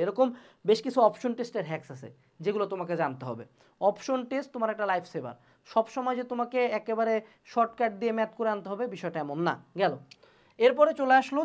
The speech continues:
যে আমাদের শর্টকাটস জানতে হবে। এই যে আবার আমরা বারবার একটা ওয়ার্ড ইউজ করতেছি, শর্টকাটস। ফিজিক্সের ক্ষেত্রে অনেক প্রকার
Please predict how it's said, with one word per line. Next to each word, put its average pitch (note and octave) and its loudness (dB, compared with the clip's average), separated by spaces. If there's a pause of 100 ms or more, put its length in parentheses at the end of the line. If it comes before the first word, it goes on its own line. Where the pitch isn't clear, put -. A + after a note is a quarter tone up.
যে B3 2 (100)
আমাদের A3 6 (560)
শর্টকাটস A3 0
জানতে B2+ -6
হবে। A#2+ -6
এই G#3+ -4
যে A#3 10 (100)
আবার G#3 10
আমরা F#3+ -2 (100)
বারবার G3 6
একটা - -4
ওয়ার্ড E3 6
ইউজ D#3+ -10
করতেছি, F#3 -12
শর্টকাটস। D3+ 0 (520)
ফিজিক্সের D4+ 0
ক্ষেত্রে C#4+ 0 (200)
অনেক B3 2
প্রকার C4+ -4